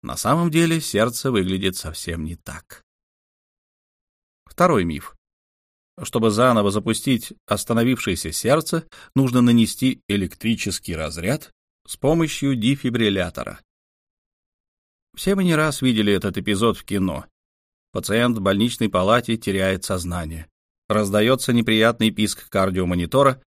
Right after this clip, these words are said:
на экране прямая линия. Врачи начинают реанимационные мероприятия.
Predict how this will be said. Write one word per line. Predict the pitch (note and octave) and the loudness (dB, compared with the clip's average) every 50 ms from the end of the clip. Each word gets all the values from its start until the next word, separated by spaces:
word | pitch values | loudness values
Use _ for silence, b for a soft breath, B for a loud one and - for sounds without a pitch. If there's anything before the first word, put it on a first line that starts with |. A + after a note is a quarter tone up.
| _ _ _ - | _ _ _ -2
на | A2 A2 A2 G#2 | 0 2 2 2
экране | - - G#2+ A2 A2 A2 G#2+ G#2 G2 | 0 2 2 2 2 2 0 -2 -4
прямая | - - G2 F#2 F2 F2 F2+ F2 E2+ E2 E2 | -4 -4 -4 -2 -2 -2 -2 -2 -4 -6 -6
линия. | D#2+ E2 F2 E2+ D2+ D2+ D2+ D2+ D#2 - _ _ _ _ _ _ _ _ _ _ _ _ _ _ _ _ _ _ _ | -6 -6 -6 -6 -6 -8 -8 -10 -12 -16 _ _ _ _ _ _ _ _ _ _ _ _ _ _ _ _ _ _ _
Врачи | - A2 A#2 A2+ A2 - D3+ | -2 0 0 2 2 2 2
начинают | D3 C#3 - - B2+ B2 B2+ C3 B2 A2+ | 2 2 2 2 2 2 4 2 2 2
реанимационные | A2+ A2 G#2+ A2 A2 G#2+ G2 - A2+ A2+ A#2+ A#2 A2+ A2 G#2+ | 2 2 4 4 2 2 2 0 0 2 2 4 2 2 2
мероприятия. | G2+ G2+ G2 F#2 G#2 F#2 F#2 E2 D#2+ D2+ - - - E2+ | 2 0 -2 -2 -2 -2 -2 -2 -4 -4 -6 -10 -12 -14